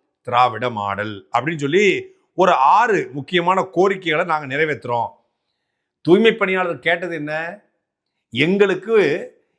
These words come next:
எங்களுடைய வேலையை நிரந்தரமாக்கு. தனியார் முதலாளி ராம்கிக்கோ, இது வேற எதுவும் தனியார் நிறுவனத்துக்கோ தூய்மை பணியை கொடுக்காத, எங்களுக்கு ஓய்வூதியம் கொடு, எங்களுடைய வேலைக்கு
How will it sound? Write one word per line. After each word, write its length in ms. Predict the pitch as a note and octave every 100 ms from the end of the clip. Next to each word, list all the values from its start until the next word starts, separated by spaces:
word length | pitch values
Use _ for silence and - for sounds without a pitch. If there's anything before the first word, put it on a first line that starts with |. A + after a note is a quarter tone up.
| -
எங்களுடைய 460 | D#3+ F#3 F3 D#3
வேலையை 580 | A#2+ A#2+ F#3 B3 A3 A3+
நிரந்தரமாக்கு. 840 | G3+ F#3 A3+ A3+ G#3 E3+ C#3+ - G2 _ _ _ _ _ _
தனியார் 520 | - E3 A#3 B3+ A#3+
முதலாளி 400 | G3+ F#3+ G3 F#3+
ராம்கிக்கோ, 880 | D3+ D#3 G3+ G3+ F#3+ D3 E3 A3 B3 - _ _
இது 180 | G3 C#3+
வேற 140 | D3+ G3
எதுவும் 200 | A3+ F3+
தனியார் 380 | F3+ G#3 G#3+ F3+
நிறுவனத்துக்கோ 520 | G3 E3+ E3+ A3 -
தூய்மை 280 | G#3+ A3 G#3+
பணியை 320 | F3 F#3 F#3+
கொடுக்காத, 640 | F3 F#3 F3+ C3+ A#2+ G2 _ _ _ _
எங்களுக்கு 440 | - F3+ A3 G3 G#3+
ஓய்வூதியம் 760 | F3 G#3 B3+ B3 A#3 G#3 G3
கொடு, 440 | D3 C#3 G#2 - _ _ -
எங்களுடைய 520 | F3 G#3+ G#3 G3 F3+
வேலைக்கு 800 | D3+ G3+ A3+ G#3 - A#3+ D#4+